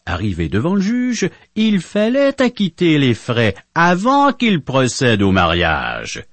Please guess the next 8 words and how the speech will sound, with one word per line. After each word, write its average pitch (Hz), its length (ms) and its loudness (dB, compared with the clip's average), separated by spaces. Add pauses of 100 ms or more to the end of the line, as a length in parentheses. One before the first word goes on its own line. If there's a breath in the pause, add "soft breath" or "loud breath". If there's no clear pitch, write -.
(600)
Le - 180 -14
couple, - 420 -10 (260)
embarrassé, 139 960 -2 (240 loud breath)
dut 113 200 -2
emprunter 196 600 0
l'argent 165 400 -2
du 127 100 -4
photographe. 82 800 -4